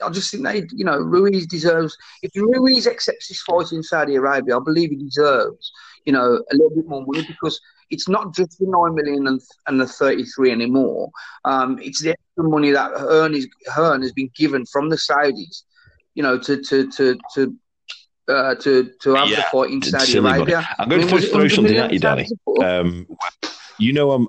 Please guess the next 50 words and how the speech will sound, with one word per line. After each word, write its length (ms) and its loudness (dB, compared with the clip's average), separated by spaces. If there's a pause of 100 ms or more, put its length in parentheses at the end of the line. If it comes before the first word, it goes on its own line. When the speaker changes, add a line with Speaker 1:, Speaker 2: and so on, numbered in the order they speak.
Speaker 2:
I 140 -2
like, 240 2
you 160 2
know, 220 2 (100)
what 180 0
me, 200 2
I'm 80 -4
straight 240 -2
to 40 -12
the 80 -2
point. 220 -4 (100)
I'll, 200 0
I'll 80 0
tell 200 0
you 140 2
what 80 2
I 160 -12
Speaker 1:
Go 80 2
on. 180 -2 (460)
Speaker 2:
Um, 300 4 (240)
a 40 -2
little 220 4
bit 140 2
of 220 -2
controversy 760 2
and 100 2
maybe 240 2
a 80 2
little 160 2
bit 100 2
of 60 2
a 60 0
conspiracy 640 0
Speaker 1:
Yeah. 180 4
Speaker 2:
theory, 220 0
but, 240 -2 (500)
and 320 2
I 80 0 (140)
just 180 -2
wanna, 240 -2 (140)
wanna, 320 0
'cause 160 0
it's 160 2
recorded, 640 0
I 60 -2
just 180 -2
wanna 160 2
be 80 4
really 320 0
clear 400 0